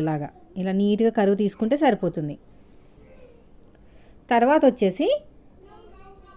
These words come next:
ఫ్రంట్ పార్ట్ హైట్. మనం కుడుతుంది స్ట్రైట్ కట్ బ్లౌజు, కానీ మనం తీసుకుంది క్రాస్ కటింగ్ కాబట్టి ఇలా పట్టేసుకుని, కొంచెము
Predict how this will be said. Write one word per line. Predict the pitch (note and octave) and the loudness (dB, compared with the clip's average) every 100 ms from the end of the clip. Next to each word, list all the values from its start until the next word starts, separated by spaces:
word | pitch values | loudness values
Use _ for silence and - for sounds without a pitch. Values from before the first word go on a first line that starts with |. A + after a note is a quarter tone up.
| - - - - | -20 -20 -20 2
ఫ్రంట్ | C4 B3+ C#4 | 4 4 4
పార్ట్ | C#4 A#3+ | 2 2
హైట్. | G#3+ G3+ G3+ - - - - - - - A#3+ | 2 2 2 -2 -8 -20 -20 -20 -20 -6 2
మనం | B3+ C4 | 2 4
కుడుతుంది | B3+ B3 C#4+ D#4 A#4+ D#5 - - | 2 2 2 2 2 0 -8 -12
స్ట్రైట్ | - B3+ A#3+ C4 | 2 4 4 2
కట్ | A#3+ G3 | -2 0
బ్లౌజు, | F#3+ F#3 C#4 A#4+ D5 - - - | 0 0 0 -2 -4 -14 -10 -2
కానీ | C4+ | 0
మనం | C4 B3+ | 2 2
తీసుకుంది | B3+ B3+ D4 C#4+ F#4+ | 0 0 0 0 2
క్రాస్ | C#4 A#3+ - | 2 2 0
కటింగ్ | B3 B3 A#3 | 0 0 2
కాబట్టి | G#3 G3 G#3 - B4 - - _ - - | 4 4 2 4 2 2 -10 _ -8 2
ఇలా | B3+ C4 | 2 4
పట్టేసుకుని, | A#3 C4 B3+ - C#4 C5+ D#5+ - - - - - - - - - | 2 4 2 4 4 4 0 -12 -20 -20 -20 -20 -20 -20 -20 4
కొంచెము | B3+ A#3+ B3+ G#3 | 4 8 6 6